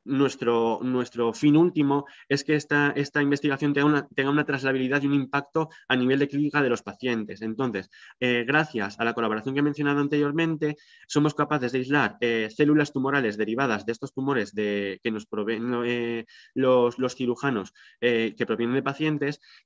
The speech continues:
Hacemos una caracterización exhaustiva por citometría de, de flujo y por, eh, P C R cuantitativa de posibles biomarcadores que pueden tener estas células y finalmente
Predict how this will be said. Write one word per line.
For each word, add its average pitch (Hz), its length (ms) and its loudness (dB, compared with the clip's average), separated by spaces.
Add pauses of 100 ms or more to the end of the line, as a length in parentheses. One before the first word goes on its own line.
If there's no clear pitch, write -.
(180)
Hacemos 151 380 4
una 165 140 2
caracterización 151 580 0
exhaustiva 135 540 0
por - 100 -16
citometría 120 600 0
de, 139 320 2
de 131 100 -2
flujo 139 380 -2
y 110 80 -2
por, 110 240 -2
eh, 110 480 -2
P - 80 -8
C - 100 -4
R 139 160 0
cuantitativa 127 600 -2 (320)
de 135 160 4
posibles 147 320 4
biomarcadores 139 680 2
que 113 80 -6
pueden 131 300 -2
tener 135 220 0
estas 139 280 -4
células 139 420 0
y 160 100 0
finalmente 165 680 0